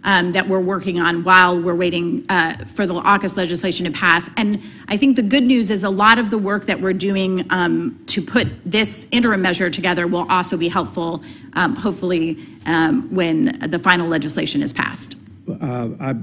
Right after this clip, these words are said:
Speaker 2: I appreciate that, and again, I would urge that, uh, that finalization be given a very high priority and get there as quickly as you can,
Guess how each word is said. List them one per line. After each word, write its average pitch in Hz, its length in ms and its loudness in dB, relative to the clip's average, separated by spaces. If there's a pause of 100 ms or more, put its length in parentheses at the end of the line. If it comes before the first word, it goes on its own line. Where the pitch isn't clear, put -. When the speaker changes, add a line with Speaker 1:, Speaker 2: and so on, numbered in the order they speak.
(180)
Speaker 2:
I 139 120 -2
appreciate 139 560 0
that, 107 260 -4
and 120 180 -6
again, 117 400 -2
I 120 40 -2
would 113 180 -2
urge 131 320 -2
that, - 200 -10
uh, - 500 -8
that 123 140 -8
finalization 123 840 -4
be 135 80 -4
given 117 320 -2
a - 20 -4
very 117 280 -2
high 107 180 -4
priority 135 560 -4
and 180 80 -4
get 117 180 -4
there 110 120 -2
as 101 100 -6
quickly 131 320 -4
as 113 100 -8
you - 80 -6
can, 120 380 -4